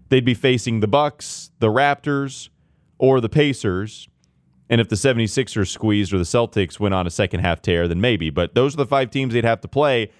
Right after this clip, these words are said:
and I just don't see the Hornets really competing as much to win that series. And I believe that majority of everybody would think the same thing. So the next step would be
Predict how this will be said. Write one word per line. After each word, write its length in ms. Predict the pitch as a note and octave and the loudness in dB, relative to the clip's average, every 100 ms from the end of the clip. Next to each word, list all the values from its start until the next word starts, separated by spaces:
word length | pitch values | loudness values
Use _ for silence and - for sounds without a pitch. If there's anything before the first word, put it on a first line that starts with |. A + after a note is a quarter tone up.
| _ | _
and 80 | - | -6
I 80 | F2 | -4
just 240 | F2+ F#2 | -2 -2
don't 180 | A#2+ A2 | 0 -2
see 140 | - A#2 | -2 0
the 100 | G#2+ | 2
Hornets 380 | C3 A#2+ - | 0 -2 -4
really 220 | A#2 A#2+ A2+ | -2 -2 -2
competing 560 | G#2 F#2+ D3+ C3 A#2 | -2 -2 0 0 0
as 100 | G2+ | 0
much 320 | A2+ D#3 C3 - _ | 0 -2 -2 -10 _
to 120 | - C3+ | -2 2
win 240 | C#3 C3 | 2 2
that 180 | A#2 F#2+ | -2 -2
series. 480 | - F#3 A2 D#2 D#2+ | -2 0 0 -2 -2
And 80 | |
I 120 | B2 C#3 | -2 -2
believe 500 | C3 G3 B3+ D#3+ A2+ | -4 -4 -2 -2 0
that 180 | - | 0
majority 540 | B2+ A#2 D3+ F3+ C3+ A#2 | 0 -2 2 2 2 0
of 100 | G#2 | 0
everybody 560 | G#2+ G2+ G2 F#2+ F#2 - _ - | 0 0 0 0 -2 -6 _ -4
would 200 | A#2+ F#2+ | -2 0
think 200 | C3 G#2 | -2 -2
the 80 | G2+ | -4
same 280 | A#2+ G#2 | -2 -2
thing. 320 | F2 C3 C#2 - _ _ _ _ _ _ _ _ _ _ _ _ _ _ | -2 -4 -6 -10 _ _ _ _ _ _ _ _ _ _ _ _ _ _
So 420 | - D#3 C#3+ C3 - | 2 4 2 -2 -4
the 180 | B2 C3+ | -2 0
next 360 | D3+ A#3 - | 0 -4 -6
step 380 | - G#3 A3 - | -2 2 2 0
would 200 | C3+ C#3 | -4 -2
be 380 | C#3 C3 A#2+ | 0 0 -2